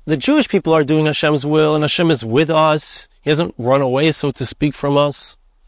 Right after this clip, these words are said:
So Hashem looks at us when we are righteous,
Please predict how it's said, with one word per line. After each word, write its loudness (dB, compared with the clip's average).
So -2
Hashem 0
looks 2
at 2
us 0
when -2
we -2
are -2
righteous, 0